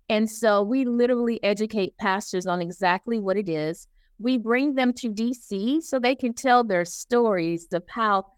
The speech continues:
the A C P is changing the lives of their parishioners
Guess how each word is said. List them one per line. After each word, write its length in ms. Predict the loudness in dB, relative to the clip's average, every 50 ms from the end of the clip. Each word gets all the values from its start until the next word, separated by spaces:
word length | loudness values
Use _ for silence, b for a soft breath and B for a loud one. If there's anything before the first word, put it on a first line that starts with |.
| _ _ -4
the 140 | -2 0 0
A 100 | 0 0
C 240 | -4 -6 -6 -6
P 400 | -6 -6 -4 -2 -2 -2 0 -2
is 160 | -2 -4 -6 -8
changing 580 | -4 -2 -2 0 0 0 0 -2 -2 -4 -2
the 120 | -2 0 0
lives 440 | 0 0 0 0 0 -2 -2 -4
of 120 | -6 -4 -4
their 100 | -4 -4
parishioners 840 | -4 -6 -6 -4 -4 -4 -4 -6 -10 -10 -8 -6 -6 -6 -8 -10